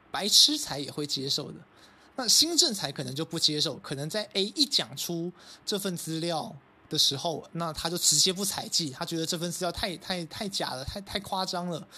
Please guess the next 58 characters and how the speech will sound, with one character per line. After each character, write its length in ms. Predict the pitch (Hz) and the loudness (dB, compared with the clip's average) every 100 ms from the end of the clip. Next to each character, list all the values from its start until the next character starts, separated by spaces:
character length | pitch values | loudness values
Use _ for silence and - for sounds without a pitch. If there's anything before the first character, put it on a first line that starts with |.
| - | -10
讲 200 | - - | -6 -6
屁 240 | - 185 160 | -4 -4 -2
话。 280 | 165 156 - - - - - - - | -2 -6 -10 -20 -20 -20 -20 -20 -8
那 180 | 311 262 - - | -8 -8 -14 -4
对 140 | 339 | 0
于 100 | 277 | 0
白 180 | - 175 | 0 -2
纸 180 | 202 151 | 0 0
才 160 | 135 139 | -2 -4
来 160 | 135 | -2
说， 220 | 147 160 | -2 -2
会 140 | 156 240 | 0 6
希 260 | - 196 | 6 6
望 280 | 196 208 170 - - | 0 -2 -4 -10 -4
B， 280 | 185 185 202 | -2 -2 -2
呃， 180 | 151 | -4
会 160 | 139 240 | -2 0
希 180 | 233 226 | 0 0
望 120 | 214 | -2
反 240 | 190 120 | -4 -6
方 300 | 131 156 160 165 - - | -4 -4 -4 -10 -16 -8
去 180 | - 214 | -6 -4
挑 300 | - 175 143 | -4 -4 -2
战 200 | 196 170 | -2 -2
正 200 | 208 185 | -2 -2
方 160 | 170 170 | -4 -4
所 160 | 151 | -6
提 240 | - - 151 | -6 -6 -4
供 180 | 170 | -2
的 60 | 165 | -2
那 140 | 165 165 | -4 -4
份 160 | 165 | -4
荒 200 | - 165 | -4 -6
唐 200 | 151 135 | -4 -8
资 220 | 143 139 | -8 -6
料。 200 | 147 147 - - - | -4 -6 -8 -18 0
就 240 | - 262 | 2 4
算， 360 | 214 254 190 208 - - - | 2 0 -4 -6 -14 -10 -4
我 80 | 190 | 0
觉 120 | 220 | 0
得 180 | 254 190 | 0 -2
啊， 100 | - | -2
我 100 | 156 | -2
觉 80 | 175 | 0
得 80 | 214 | 0
是 140 | 214 | 0
这 80 | 170 | -2
样 160 | 151 | -4
子， 160 | 131 202 - | -8 -14 -6
白 160 | 165 | -2
痴 260 | 185 - 294 | 8 8 8
才 240 | 285 151 | 0 -2
的 140 | 151 160 | -2 -2
话， 260 | 185 196 - - - | -2 -4 -10 -16 -6
应 140 | 185 | 0
该 160 | 196 202 | 2 2
是 280 | 190 208 185 | 2 2 0
会， 500 | 196 190 180 165 | 0 0 2 0